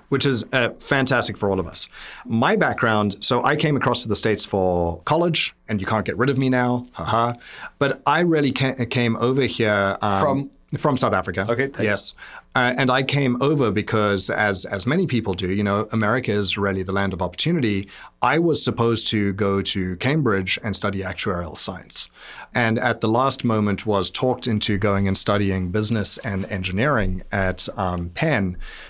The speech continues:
Speaker 1: because at the end of the day, when you want to have sort of, uh, a multivariate background, right, where you want to marry stuff like business and engineering, there's only one place in the world that's really good at that, and that's America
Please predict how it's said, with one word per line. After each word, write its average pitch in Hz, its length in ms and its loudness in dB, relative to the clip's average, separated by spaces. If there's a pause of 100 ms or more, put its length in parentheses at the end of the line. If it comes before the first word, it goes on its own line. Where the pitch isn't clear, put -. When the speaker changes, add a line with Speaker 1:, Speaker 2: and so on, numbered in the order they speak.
(140)
Speaker 1:
because 104 640 2 (220)
at 120 160 2
the 117 100 2
end 127 120 2
of 117 60 0
the 104 60 2
day, 104 260 2
when 95 160 0
you 107 160 2
want 127 180 0
to 101 100 0
have 98 220 0
sort 98 180 0
of, 87 240 -2
uh, 90 320 0 (180)
a 110 60 0
multivariate 101 760 0
background, 85 560 -4
right, 92 260 -2
where 98 140 -2
you 95 140 -4
want 110 180 0
to 110 80 0
marry 101 320 2
stuff 98 320 -2
like 90 260 -8
business 101 420 0
and 95 80 -2
engineering, 92 720 -2 (260)
there's 113 160 0
only 147 180 2
one 107 240 2
place 104 280 0
in 95 60 0
the 90 60 0
world 92 260 0
that's 82 200 -4
really 85 240 -6
good 90 160 -4
at 80 120 -10
that, - 180 -12
and 101 100 -10
that's 98 180 -6
America - 460 -10